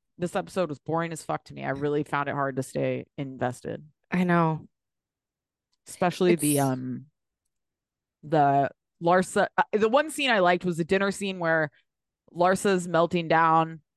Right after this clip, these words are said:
Speaker 1: and, uh, uh, Lisa's crying on the other side. Like, I thought that dinner scene was kinda fun
Speaker 2: Right.
Speaker 1: to watch.
Speaker 2: It was
Speaker 1: But
Speaker 2: good.
Speaker 1: other than that, I don't know.
Speaker 2: I don't like their little scavenger hunt of take a picture with a dildo. Gives a shit about that.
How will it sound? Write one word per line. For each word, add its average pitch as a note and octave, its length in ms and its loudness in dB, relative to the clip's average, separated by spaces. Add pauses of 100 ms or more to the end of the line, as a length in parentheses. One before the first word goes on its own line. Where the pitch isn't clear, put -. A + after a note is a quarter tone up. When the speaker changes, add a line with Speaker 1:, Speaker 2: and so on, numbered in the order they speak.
(260)
Speaker 1:
and, D#3 680 0
uh, D3 360 4 (220)
uh, C#3+ 420 4
Lisa's E3 400 2
crying D#3 360 0
on D#3 100 0
the D3+ 100 0
other D3 180 2
side. D3+ 680 2 (100)
Like, D#3+ 240 0
I F3 80 0
thought A#3 180 0
that F3 260 0
dinner F3+ 240 2
scene F#3+ 280 -2
was F3+ 120 0
kinda F#3 220 -2
fun F3+ 200 0
Speaker 2:
Right. G#3 100 6
Speaker 1:
to F#3 60 4
watch. F3 100 2 (320)
Speaker 2:
It F#3+ 60 -4
was F#3+ 200 4
Speaker 1:
But F3 80 0
Speaker 2:
good. E3 80 4
Speaker 1:
other A3+ 220 2
than G#3+ 160 -8
that, G3+ 360 0 (920)
I D#3+ 60 -12
don't E3+ 120 -12
know. E3+ 240 -14 (480)
Speaker 2:
I A#3+ 80 2
don't C4+ 140 2
like A#3+ 200 0
their G3+ 280 6
little F#3 240 8
scavenger E3+ 580 2
hunt E3 460 -4
of D#3 400 -6 (300)
take F3 160 -4
a E3+ 80 -2
picture E3 260 -4
with D#3+ 140 -4
a D#3 80 -6
dildo. D3+ 520 -6
Gives D#3+ 220 -10
a D3+ 60 -8
shit D#3 160 -8
about D3 240 -4
that. D3 260 -4